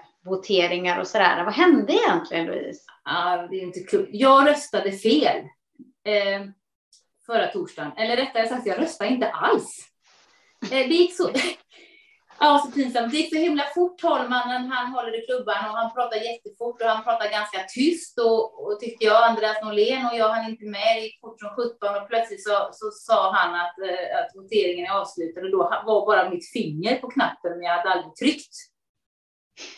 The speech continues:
Speaker 2: Och då kände jag att jag fick hjärtklappning och, och började svettas. Eh, och sen så var det nästa punkt. Och... Eh, och,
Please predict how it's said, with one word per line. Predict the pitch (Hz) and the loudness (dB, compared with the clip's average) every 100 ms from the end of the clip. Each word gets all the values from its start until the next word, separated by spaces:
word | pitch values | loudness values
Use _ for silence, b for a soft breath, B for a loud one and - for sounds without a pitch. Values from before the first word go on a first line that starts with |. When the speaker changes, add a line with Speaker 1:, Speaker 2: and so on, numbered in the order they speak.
| B | B
Speaker 2:
Och | 240 | 0
då | 233 | 4
kände | 311 269 247 | 6 6 6
jag | 339 | 4
att | - | 4
jag | 233 220 b b _ | 4 4 b b _
fick | 240 262 | -10 -6
hjärtklappning | 277 - 220 208 208 202 202 | -6 -6 -4 -4 -4 -6 0
och, | 208 202 | 2 0
och | 202 | 0
började | 208 202 208 | 0 -2 -4
svettas. | 240 - 262 330 330 - _ _ _ - | -10 -6 -4 -4 -4 -14 _ _ _ -2
Eh, | 233 220 226 - _ _ - | 2 4 2 -2 _ _ -12
och | 226 | -8
sen | 254 226 202 - | 0 0 0 -4
så | 226 214 214 - | -2 0 -2 -4
var | 220 | -4
det | 226 | 0
nästa | 226 233 - 220 | 0 -2 -2 -2
punkt. | 285 269 294 - _ _ _ _ _ | 0 2 0 -4 _ _ _ _ _
Och... | 226 226 - _ | -2 -2 -2 _
Eh, | 214 208 208 208 208 202 - _ - | 4 4 4 2 -2 -6 -12 _ -2
och, | 214 214 214 | 0 2 -2